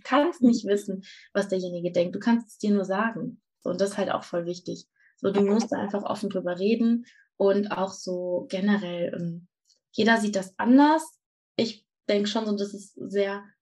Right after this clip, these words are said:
Speaker 1: gut ist, sehr, sehr offen miteinander umzugehen, weil du bist einfach voll das Team, weil du weißt, da kann nichts von außen kommen. So
Speaker 2: Ja.
Speaker 1: können wir uns was vormachen, so, weil wir wissen übereinander Bescheid, wir wissen, wie der andere denkt.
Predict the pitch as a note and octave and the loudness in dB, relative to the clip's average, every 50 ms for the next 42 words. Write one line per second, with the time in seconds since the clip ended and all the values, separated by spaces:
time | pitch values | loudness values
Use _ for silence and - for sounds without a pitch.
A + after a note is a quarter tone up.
0 | _ _ _ _ - - B3 B3+ B3+ - G#3+ G#3 - - G#3 G#3+ G#3+ G#3+ G#3 G#3 | _ _ _ _ 0 2 4 4 4 2 -2 -4 0 2 4 6 6 4 4 2
1 | G#3 - - G#3+ - - A3+ A3+ - A3+ A3 G#3+ G#3+ A3 A3 A3 A#3 - - G#3 | 2 2 0 -2 -2 -4 -4 -2 -2 -2 -2 -2 -2 -2 -2 -4 -4 -6 -10 -8
2 | G#3+ A3 A3+ G#3+ G#3 G3+ G3+ G3 G3 G3 G3+ G3+ - - F#3+ G#3 G3+ G3+ - F#3+ | -4 -2 -2 0 0 -2 -2 -4 -4 -6 -4 -4 -4 -6 -6 -8 -8 -4 0 0
3 | F3+ F3+ F#3 F#3 - - - - G#3+ G#3 G3+ F3+ F3+ - F#3+ F#3 F#3 F#3 F#3+ F#3+ | 2 2 0 -2 -4 -8 -4 0 2 2 0 0 -2 -2 -2 -2 0 2 2 2
4 | F#3+ G3+ G3 G3+ F#3+ - G3 F#3+ G3 F#3+ - - - G3 G#3+ G#3 G#3 G3 G3 - | 2 2 0 -6 -8 -8 -8 -8 -8 -8 -10 -10 -8 -6 -4 -2 -2 -2 -2 -4
5 | G#3 G3+ - - F#3 F3 F#3 - _ _ _ _ - G#3+ G#3 G#3 G3+ G3 F#3+ F#3+ | -6 -8 -6 -6 -8 -8 -8 -12 _ _ _ _ -2 2 2 4 4 4 2 0
6 | F#3+ - - G3 G3 - - F#3+ F#3 - - - G3+ G3 G3 F#3 F#3 - F3+ F3 | -4 -8 -10 -10 -8 -8 -8 -10 -10 -8 -4 -4 -2 -2 -2 -4 -6 -6 -8 -6
7 | F3 F3 F3 F3+ F3+ F3+ F#3 F3+ F#3 F#3+ - - F#3+ F#3+ G3 G3+ G3+ F#3 F#3 F#3 | -4 -2 0 0 0 -2 -6 -8 -8 -10 -10 -8 -8 -6 -6 -6 -4 -4 -4 -4
8 | F3+ F3+ F3+ F3+ G3+ - - G3+ G3 G#3 - F#3 F#3 F#3 F#3+ - - F#3 F#3+ F#3 | -4 -6 -8 -8 -10 -10 -8 -8 -8 -6 -6 -10 -10 -10 -10 -10 -10 -8 -6 -6
9 | F3+ F3 - - - F3+ F3+ F3+ F#3 F#3 - | -8 -8 -12 -10 -4 -2 -2 -2 -2 -6 -12